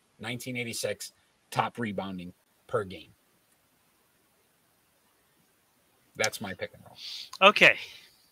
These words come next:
Speaker 2: Number five, Buck Williams.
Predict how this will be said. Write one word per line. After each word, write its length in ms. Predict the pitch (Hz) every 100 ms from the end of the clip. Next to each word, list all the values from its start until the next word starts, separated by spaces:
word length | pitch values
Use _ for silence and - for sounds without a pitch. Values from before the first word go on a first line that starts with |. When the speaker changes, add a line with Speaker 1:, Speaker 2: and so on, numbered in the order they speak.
| _ _ -
Speaker 2:
Number 240 | 180 214
five, 540 | - 202 131 104 95 - - _
Buck 200 | - 175
Williams. 600 | 175 151 117 87 - -